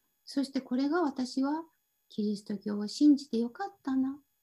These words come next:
という気持ちになる大きな拠り所でもあるのです。で、ここで引用終わります。えー、遠藤周作さんの本の中の引用でした。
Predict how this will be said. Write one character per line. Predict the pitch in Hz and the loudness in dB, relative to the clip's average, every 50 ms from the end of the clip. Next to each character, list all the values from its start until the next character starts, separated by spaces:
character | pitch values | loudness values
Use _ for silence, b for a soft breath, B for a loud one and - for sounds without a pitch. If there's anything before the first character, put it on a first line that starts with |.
| _ _ _ _ - | _ _ _ _ -2
と | 262 262 | 0 2
い | 247 240 240 | 2 2 2
う | 233 233 226 226 _ | 0 -2 -4 -6 _
気 | - - 240 | -2 2 2
持 | 240 240 247 | 4 4 2
ち | 240 - 240 | 0 2 2
に | 247 240 240 | 2 4 4
な | 262 277 | 2 2
る | 247 220 - - _ _ _ _ _ _ _ _ _ _ _ - | 0 -2 -6 -6 _ _ _ _ _ _ _ _ _ _ _ -2
大 | 226 220 208 202 | -2 -2 -2 -4
き | - - 269 | 0 4 4
な | 302 285 247 226 - _ _ _ | 4 4 4 -2 -6 _ _ _
拠 | 202 208 202 | -8 -6 -6
り | 214 208 | -6 -6
所 | - 214 202 - 214 208 202 214 | -6 -6 -8 -6 -6 -6 -6 -4
で | - 269 320 | 0 2 4
も | 311 269 - - _ | 4 2 2 -2 _
あ | - 185 202 | -10 -10 -10
る | 190 - 202 | -8 -6 -8
の | - - 160 | -8 -8 -10
で | - - - | -14 -18 -20
す。 | - _ _ _ _ _ _ _ _ _ _ _ _ - | -20 _ _ _ _ _ _ _ _ _ _ _ _ -10
で、 | 240 | -6
こ | - 247 240 | -6 -6 -6
こ | - 226 | -4 -6
で | 220 208 | -6 -4
引 | - - 226 220 | -2 -2 0 0
用 | 214 208 - | -2 -4 -6
終 | - - | -8 -8
わ | 202 202 | -8 -8
り | 202 202 | -6 -6
ま | 208 247 302 | -4 -4 -4
す。 | 302 - _ b b b b b b b b b _ | -6 -8 _ b b b b b b b b b _
え | 202 | -8
ー、 | 196 196 - | -8 -4 0
遠 | - 233 208 | 0 0 0
藤 | 190 196 - | -2 -6 -6
周 | - 208 202 | -8 -8 -8
作 | - 196 190 - | -8 -10 -12 -12
さ | - - 196 | -10 -8 -4
ん | 220 247 | -2 -2
の | 277 254 | -2 -2
本 | 220 233 240 226 214 | -2 -2 -2 -2 -2
の | 202 202 | -2 -2
中 | 208 262 294 - 302 | -4 -4 -2 0 0
の | 247 214 - - | 0 0 -2 -4
引 | 190 202 202 | -4 -4 -2
用 | 208 196 196 | -4 -4 -6
で | 190 196 190 | -8 -10 -12
し | - | -12
た。 | _ - 85 - | _ -14 -14 -14